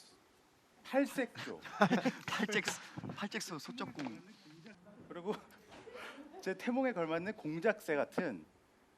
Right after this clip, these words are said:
Speaker 1: 여러 가지 매력을 여러분들께 드릴 수 있습니다. 부패라고 생각하시면 됩니다. 골라 먹는 재미가 있죠. 어, 뭐 목수든 에낙수나문, 만수루,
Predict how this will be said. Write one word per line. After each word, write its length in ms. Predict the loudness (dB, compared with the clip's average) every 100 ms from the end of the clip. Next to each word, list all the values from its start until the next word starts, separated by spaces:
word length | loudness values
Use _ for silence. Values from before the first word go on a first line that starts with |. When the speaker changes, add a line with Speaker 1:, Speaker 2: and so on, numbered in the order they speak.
| -2
Speaker 1:
여러 260 | 2 4 6
가지 400 | 4 2 -8 -14 -20 -20 -6
매력을 380 | -2 -2 -2 -2
여러분들께 720 | -2 -4 -10 -12 -10 -8 -8 -14 -18
드릴 200 | -12 -12
수 120 | -12 -16
있습니다. 380 | -18 -20 -20 -20 -20 -20 -20 -20 -20 -20 -20 -20 -20 -20 -20 _ _ _
부패라고 480 | -10 -2 2 2 2
생각하시면 440 | -4 -8 -8 -8
됩니다. 280 | -8 -10 -16 -18 -20 -20 -20 -20 -18 -4
골라 240 | 2 6
먹는 260 | 6 2 0
재미가 300 | 0 2 2
있죠. 280 | 0 -6 -10 -8 -6 -4 -4 -2 -4 -4 -6 -6 -8 -10 -10 -14 -14 -14 -12 -10
어, 100 | -6 -6 -8 -18 -20 -20 -20 -20 -16 -16 -14 -8
뭐 220 | -6 -6
목수든 720 | -8 -10 -10 -8 -6 -4 -6 -10 -14
에낙수나문, 720 | -8 -6 -8 -8 -10 -10 -14 -20 -20 -20 -6
만수루, 520 | -6 -6 -10 -12 -14